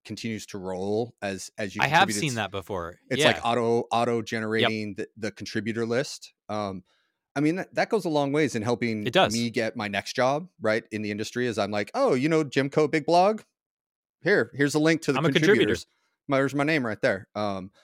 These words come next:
Speaker 1: hosting, I think, would be, like, if you popped in and said, "Hey, I'm standing this up, you know, it's five bucks a month. Um, you guys are, I, give me, you know, I'm gonna put both your emails in as a free tier for life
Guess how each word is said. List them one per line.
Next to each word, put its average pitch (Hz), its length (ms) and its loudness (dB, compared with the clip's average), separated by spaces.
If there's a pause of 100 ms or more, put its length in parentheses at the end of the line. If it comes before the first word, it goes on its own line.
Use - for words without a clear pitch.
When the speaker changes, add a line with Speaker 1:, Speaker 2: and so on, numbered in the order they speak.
(260)
Speaker 1:
hosting, 151 640 0
I 120 100 4
think, 117 180 -2
would 110 160 -6
be, 113 120 -4
like, 113 220 -2
if 120 120 -8
you 135 140 -2
popped 135 280 2
in 131 80 0
and 139 120 -2
said, 190 120 0
"Hey, 240 140 4
I'm 180 120 0
standing 175 320 -2
this 165 180 -4
up, 147 340 4
you 120 120 -6
know, 113 120 -2
it's - 140 -8
five 139 200 4
bucks 139 200 -2
a 139 40 -2
month. 120 380 -2 (460)
Um, 101 360 -4 (200)
you 110 140 -8
guys 123 200 2
are, 110 140 -4 (360)
I, 107 120 -2 (560)
give 131 100 -2
me, 123 140 -2
you 113 80 -2
know, 104 180 -2 (300)
I'm 117 100 -2
gonna 117 160 0 (100)
put 120 140 0
both 113 200 0
your 120 100 0
emails 110 260 -2
in 110 140 0
as 104 120 -4
a 104 40 -6
free 113 240 -4
tier 107 180 -2
for 113 140 -6
life 98 400 -4